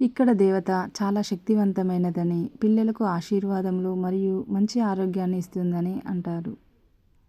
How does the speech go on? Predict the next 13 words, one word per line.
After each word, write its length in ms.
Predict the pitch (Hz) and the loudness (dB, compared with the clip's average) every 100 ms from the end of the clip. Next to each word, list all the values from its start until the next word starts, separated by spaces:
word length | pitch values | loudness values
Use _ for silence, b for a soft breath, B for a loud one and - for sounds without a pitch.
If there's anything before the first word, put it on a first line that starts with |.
| _ _ _ _ _ - - | _ _ _ _ _ -12 -6
అష్టలింగాలలో 920 | 202 - 262 254 240 226 226 214 220 | -4 0 4 8 6 6 4 4 4
నాలుగవది 640 | 208 190 190 190 185 190 190 - | 2 0 -2 0 0 2 0 0
నైరుతి 480 | 202 190 185 190 202 | 0 0 0 0 0
లింగం. 380 | 185 175 170 165 - _ _ _ _ - _ - - | 0 -2 -2 -6 -10 _ _ _ _ -20 _ -16 -10
ఇక్కడ 220 | 226 190 | -2 0
నందిముఖ 580 | 190 180 185 208 220 220 | 2 2 2 4 4 4
దర్శనము, 800 | 196 185 170 - 185 180 180 202 - _ 190 | 0 0 -2 -4 -2 0 0 -4 -10 _ -4
వల్లలార 520 | 190 208 220 220 220 | -2 0 2 0 0
ఆశ్రమము, 800 | 190 180 - 180 180 180 180 254 - | -2 -6 -4 -2 0 0 -2 -6 -8
అలా 220 | 202 190 | -4 -2
చిన్న 220 | 190 196 190 | -2 -2 -2
చిన్న 220 | 202 202 | -2 -2
ఆశ్రమాలు, 720 | 180 175 - 180 180 180 | -2 -6 -4 -2 -2 -2